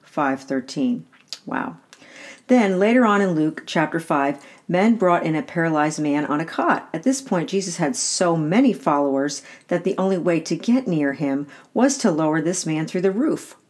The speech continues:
What a hassle. Why bother unless they knew without a doubt that Jesus could heal? Seeing their faith, he said to him, "Man, your sins are forgiven you." Luke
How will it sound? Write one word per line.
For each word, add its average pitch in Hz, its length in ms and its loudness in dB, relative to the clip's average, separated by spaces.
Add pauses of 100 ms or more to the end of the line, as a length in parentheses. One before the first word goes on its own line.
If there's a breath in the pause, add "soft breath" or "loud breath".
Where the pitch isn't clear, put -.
(140)
What 160 360 -2
a 175 60 -6
hassle. 190 680 -4
Why 160 340 -4
bother 175 680 -2 (360 loud breath)
unless 160 440 -2
they 139 240 -2
knew 160 600 2 (260 loud breath)
without 156 400 -2
a 131 60 0
doubt 170 640 -2 (280 soft breath)
that 143 180 -4
Jesus 143 420 -4
could 139 160 -4
heal? 156 580 -4 (560 soft breath)
Seeing 262 460 4
their 151 140 0
faith, 143 480 -2
he - 220 -8
said 214 340 -2
to 196 80 -2
him, 131 340 -2 (180)
"Man, 170 440 -2 (180)
your 180 220 2
sins 147 360 -2
are 139 140 -4
forgiven 147 560 -2
you." 127 300 0 (220)
Luke 170 360 -2